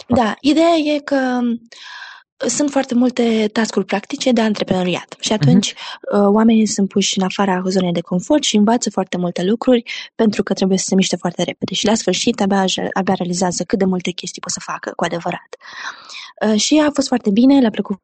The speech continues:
Speaker 2: foarte mult și atunci a doi-, al doilea an am lansat aceeași chestie la, la nivel național. Și așa transa-, așa s-a creat, de fapt, National Apprentice Challenge, care este acum în, în al cincilea an.
Speaker 1: Mhm.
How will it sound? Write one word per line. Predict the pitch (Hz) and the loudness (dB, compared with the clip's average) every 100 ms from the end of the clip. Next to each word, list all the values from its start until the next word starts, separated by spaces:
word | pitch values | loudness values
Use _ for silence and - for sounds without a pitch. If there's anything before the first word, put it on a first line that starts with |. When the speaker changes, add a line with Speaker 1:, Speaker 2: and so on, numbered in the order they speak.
| - | -6
Speaker 2:
foarte | 196 - | -6 -2
mult | 190 330 | 0 0
și | - | 2
atunci | 247 240 | 4 4
a | |
doi-, | 214 240 247 | 4 2 2
al | 214 | 2
doilea | 214 208 | 2 2
an | 185 185 | 0 -2
am | 185 | -4
lansat | 185 185 | -8 -10
aceeași | 180 - 175 | -10 -8 -8
chestie | - 190 - | -6 -6 -6
la, | 185 180 202 | -6 -8 -6
la | 190 | -4
nivel | 185 180 175 | -4 -6 -6
național. | 170 - 170 156 - _ - - | -8 -6 -6 -8 -14 _ -20 -16
Și | - 220 | -4 -2
așa | 214 240 | 0 0
transa-, | 233 220 202 190 - | 0 0 0 -2 -2
așa | 196 220 | -2 0
s-a | 220 | 0
creat, | 214 202 185 | -2 0 0
de | 180 | 0
fapt, | 180 170 | -2 -2
National | 170 170 170 | -2 -2 -4
Apprentice | 165 180 175 - | -4 -6 -6 -8
Challenge, | 175 180 - - - - - | -10 -12 -16 -16 -16 -16 -8
care | - 208 | 0 0
este | 190 | 0
acum | 190 - 190 | -2 -4 -2
în, | 185 185 | 0 0
în | 180 180 - | -2 -2 0
al | 185 | -2
cincilea | 175 208 208 180 151 | 2 2 2 2 -4
an. | 170 240 - - | -2 -2 -2 -2
Speaker 1:
Mhm. | 143 170 | 2 2